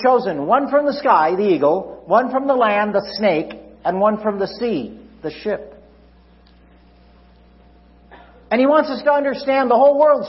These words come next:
full of things like this from Proverbs thirty. Living things like birds and snakes. Man-made things like ships.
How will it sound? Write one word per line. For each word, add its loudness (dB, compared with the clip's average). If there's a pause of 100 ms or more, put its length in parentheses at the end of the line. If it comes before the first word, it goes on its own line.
full 4
of 0
things 0
like 2
this -2
from -6
Proverbs -2
thirty. -6 (1300)
Living 0
things -2
like -2
birds 0
and -4
snakes. -6 (360)
Man-made 0
things -6 (140)
like 0 (1200)
ships. -4